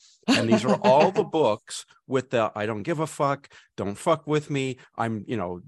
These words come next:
Speaker 1: it, it's,
Speaker 2: Really?
Speaker 1: I'm,
Speaker 2: They
Speaker 1: oh,
Speaker 2: all
Speaker 1: yeah,
Speaker 2: have the F
Speaker 1: absolute-,
Speaker 2: word in them?
Speaker 1: every, it's every book in that section has the F word in it.
Speaker 2: We should write a book for that section.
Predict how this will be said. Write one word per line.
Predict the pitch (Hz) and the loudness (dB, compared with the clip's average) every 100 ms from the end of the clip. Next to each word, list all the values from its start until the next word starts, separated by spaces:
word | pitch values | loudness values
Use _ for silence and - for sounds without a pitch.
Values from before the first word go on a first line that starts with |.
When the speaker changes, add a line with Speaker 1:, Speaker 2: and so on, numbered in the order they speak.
| - - | -20 -18
Speaker 1:
it, | - - | -16 -10
it's, | 104 165 | -6 0
Speaker 2:
Really? | 208 381 | 2 2
Speaker 1:
I'm, | - | 0
Speaker 2:
They | - 110 - | -8 -16 -2
Speaker 1:
oh, | 226 | 2
Speaker 2:
all | 185 | 4
Speaker 1:
yeah, | 208 | 4
Speaker 2:
have | 214 | 4
the | 202 | 4
F | 175 | 4
Speaker 1:
absolute-, | 147 | 4
Speaker 2:
word | 285 339 | 0 -2
in | 359 403 | 0 0
them? | 466 - _ - | -2 -12 _ -4
Speaker 1:
every, | 127 135 147 175 180 - _ | -2 -2 -4 -6 -6 -14 _
it's | 110 113 - 123 | -6 -6 -6 -4
every | 123 127 147 165 151 - - | -4 -4 -8 -8 -10 -16 -14
book | 101 139 - - | -6 -6 -6 -6
in | 120 | -4
that | 113 104 | -4 -6
section | - 139 - 95 80 92 _ _ 120 | -4 -6 -6 -12 -12 -16 _ _ -8
has | 110 | -6
the | 127 127 | -2 -4
F | 147 | -4
word | 101 82 | -8 -8
in | 80 | -12
it. | 65 - _ _ _ _ | -16 -20 _ _ _ _
Speaker 2:
We | 180 175 | -18 -16
should | - 185 | -14 -12
write | 180 190 | -10 -10
a | |
book | 285 381 - | -10 -14 -14
for | - | -12
that | 160 165 | -10 -10
section. | - 269 - 277 | -12 -12 -12 -12